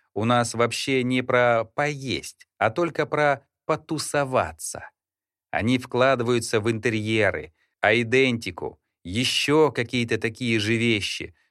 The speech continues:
но очень мало мест, в которых можно вкусно поесть или интересно выпить. До сих пор много видимостей, но мало настоящего и способного к продолжительной жизни.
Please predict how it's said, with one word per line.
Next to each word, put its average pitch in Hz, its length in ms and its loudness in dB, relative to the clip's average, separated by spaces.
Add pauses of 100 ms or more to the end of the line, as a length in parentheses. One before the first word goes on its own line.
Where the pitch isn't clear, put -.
(160)
но 127 380 2
очень 175 360 0
мало 156 460 2
мест, 160 440 -4
в - 80 -20
которых 113 360 2
можно 127 380 2
вкусно 127 520 -4
поесть 123 640 -2
или 127 440 0
интересно 135 760 -2
выпить. 101 480 -8 (400)
До 110 320 4
сих - 340 -2
пор 147 340 4
много 123 420 2
видимостей, 117 920 -4 (240)
но 104 220 0
мало 113 320 4
настоящего 120 920 0
и 95 80 -2
способного 131 800 2 (180)
к - 120 -12
продолжительной 127 960 0
жизни. - 580 -8